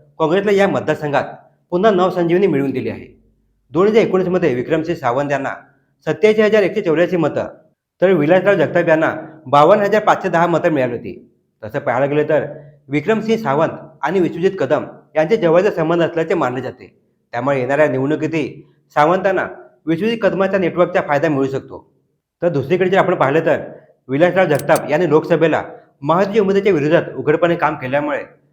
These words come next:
त्यांना यंदा तिकीट मिळण्याची शक्यताही नसल्यातच जमा आहे. बाकी महायुतीतर्फे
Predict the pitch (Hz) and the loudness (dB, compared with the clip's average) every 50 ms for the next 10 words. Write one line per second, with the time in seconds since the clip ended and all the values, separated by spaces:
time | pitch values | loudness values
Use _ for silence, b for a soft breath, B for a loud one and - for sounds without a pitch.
0 | _ _ - 123 139 151 139 135 127 135 151 127 107 - - - - _ _ 175 | _ _ -8 -4 -2 0 0 0 0 0 0 0 0 -2 -8 -16 -20 _ _ -2
1 | 175 170 226 233 190 202 196 214 208 - 175 - - 185 175 180 170 160 175 175 | 0 0 0 -2 0 0 0 0 -2 -2 -4 -4 -4 -4 0 0 0 2 2 -2
2 | 127 - - - - - _ 143 151 139 151 180 180 185 190 139 139 127 117 110 | -2 -4 -8 -14 -18 -18 _ -6 -6 -2 -2 -4 -2 -2 -4 -4 -4 -4 -4 -6
3 | 95 - - - _ _ _ _ _ _ _ _ 110 117 113 - 147 139 135 127 | -10 -10 -16 -20 _ _ _ _ _ _ _ _ -8 -6 -4 -4 -2 0 2 2
4 | 143 147 143 156 147 156 143 - 160 151 120 | 2 0 0 0 -2 -2 -2 0 -2 -2 -2